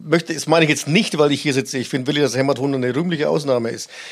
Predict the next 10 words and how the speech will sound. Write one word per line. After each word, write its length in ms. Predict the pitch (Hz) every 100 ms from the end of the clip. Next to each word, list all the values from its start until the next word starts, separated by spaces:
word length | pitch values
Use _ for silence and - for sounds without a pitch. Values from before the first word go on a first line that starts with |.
| -
Ich 140 | - -
finde, 200 | 135 147
dass 140 | 131
es 180 | 127 -
sehr 200 | 147 160
viele 420 | - 175 160 135
deutsche 480 | 135 - 131 135 131
Bands 320 | 120 120 113
gibt, 540 | 135 113 - - - 123
die 280 | 120 117